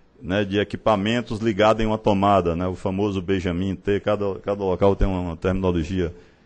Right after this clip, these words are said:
né? Então, isso aqui é o número de matérias que foi veiculada, que saiu em mídia espontânea,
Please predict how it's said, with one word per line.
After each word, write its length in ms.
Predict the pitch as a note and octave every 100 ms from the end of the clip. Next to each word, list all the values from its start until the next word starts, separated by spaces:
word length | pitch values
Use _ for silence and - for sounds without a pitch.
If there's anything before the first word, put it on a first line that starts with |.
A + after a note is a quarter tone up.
| _
né? 240 | - - - - -
Então, 300 | C3+ D#3 - - - -
isso 180 | G#2+
aqui 160 | C3 D3+
é 60 | D3
o 140 | D3+
número 320 | C#3 E3+ E3+
de 60 | C#3
matérias 580 | C#3 B2+ - B2 C3 B2+
que 120 | B2+
foi 480 | - A#2 A#2 A2 - -
veiculada, 800 | F#2 A#2 A#2+ B2 G2+ G2+ G#2+ A2
que 120 | -
saiu 340 | - A2 G#2
em 60 | A2+
mídia 320 | A#2 C#3+ C3
espontânea, 680 | A#2+ A2 A2+ - G#2+ A#2+ B2